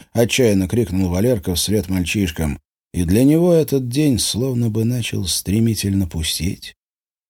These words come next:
Конечно, пацы не были ему лучшими друзьями, но всё же они жили общей компанией, вместе играли, вместе маршировали и орали речёвки,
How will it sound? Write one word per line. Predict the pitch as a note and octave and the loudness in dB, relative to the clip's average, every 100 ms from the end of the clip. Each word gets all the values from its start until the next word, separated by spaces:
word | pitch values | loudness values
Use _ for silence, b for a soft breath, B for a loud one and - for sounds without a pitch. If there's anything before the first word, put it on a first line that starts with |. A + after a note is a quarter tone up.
| _ _ | _ _
Конечно, | - - - - D#2 | 0 2 0 -4 -2
пацы | G2 G#2+ - C3+ | 0 2 2 4
не | D3 E3+ | 4 2
были | G#2 F2+ | 2 2
ему | E2 E2+ | 2 2
лучшими | G#2+ G2+ - F2+ | 2 0 0 0
друзьями, | F#2 A2 A2+ B2 A2 F2+ D2 - _ G2+ | 2 2 4 4 4 2 -2 -8 _ 0
но | G2+ | 0
всё | - C3 | 2 2
же | G2 | 4
они | F#2 F2+ | 2 2
жили | E2+ A2+ C3+ | 2 2 2
общей | F#2 E3 - D2+ | 2 0 -2 -6
компанией, | C#2 C2 - B2+ B2+ G#2+ - _ _ _ | -8 -8 -4 -2 -2 -6 -12 _ _ _
вместе | F2+ D3 F#3 - D2+ | 2 2 2 -2 -4
играли, | D2 G2+ C3+ B2 - _ _ | 0 2 2 0 -6 _ _
вместе | E2+ A2+ F3 - | 2 4 4 4
маршировали | A#2 A2+ - G#2+ G2 G2 D#3 C#3+ | 4 4 2 2 4 4 4 4
и | F2+ | 2
орали | F2 G2 C#3+ G#2 | 2 2 2 2
речёвки, | D#2+ - F2 B2+ C#3 A#2 A#2+ | 0 -2 0 2 2 2 0